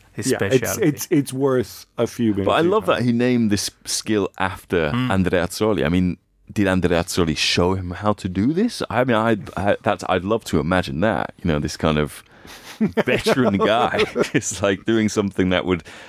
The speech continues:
Speaker 3: probably lead him to have a hip replacement. I don't know.
Speaker 1: Essentially, it's, is it an elastico? Is it the same as an elastico,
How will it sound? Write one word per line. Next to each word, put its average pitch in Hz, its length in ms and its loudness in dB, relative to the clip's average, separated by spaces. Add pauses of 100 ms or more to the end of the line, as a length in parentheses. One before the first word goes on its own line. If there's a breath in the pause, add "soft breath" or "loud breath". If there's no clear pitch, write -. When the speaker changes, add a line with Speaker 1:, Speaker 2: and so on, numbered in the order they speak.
Speaker 3:
probably 104 260 0
lead 92 280 2
him 95 100 2
to 92 80 -4
have 87 140 0
a 78 40 -2
hip - 320 -4
replacement. 69 680 -2
I 95 100 2
don't 101 140 2
know. 110 180 2 (140)
Speaker 1:
Essentially, 202 480 0
it's, 147 160 -6
is 185 240 -2
it - 160 -2
an - 100 -4
elastico? 208 720 0
Is 143 120 0
it 156 100 0
the 151 100 -4
same 175 200 0
as 156 60 -2
an 156 100 2
elastico, 170 560 -2